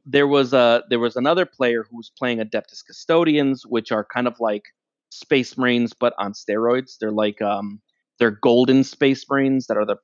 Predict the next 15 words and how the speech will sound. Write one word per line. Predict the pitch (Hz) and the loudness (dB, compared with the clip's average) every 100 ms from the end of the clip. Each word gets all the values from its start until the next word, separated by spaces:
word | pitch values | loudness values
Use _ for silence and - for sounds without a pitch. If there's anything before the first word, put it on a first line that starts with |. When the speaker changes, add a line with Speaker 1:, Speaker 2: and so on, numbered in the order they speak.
| - | -8
Speaker 2:
the | 107 | -10
personal | - 135 123 127 113 | -2 -2 0 -4 -4
guard | 104 104 107 | 0 0 2
of | 107 | -2
the | 104 101 | -6 -8
Emperor | 107 104 | -8 -10
of | 101 | -12
Mankind. | 104 95 101 107 113 | -12 -12 -12 -14 -14
So | 95 | -10
they're | 98 104 | -6 -4
like | 104 - _ _ _ _ _ _ - | -4 -6 _ _ _ _ _ _ -18
scary | - - 113 117 117 | -10 0 2 4 4
boys, | 120 123 123 120 - | 4 6 4 2 -6
you | 135 | -2
know. | 120 120 | 0 0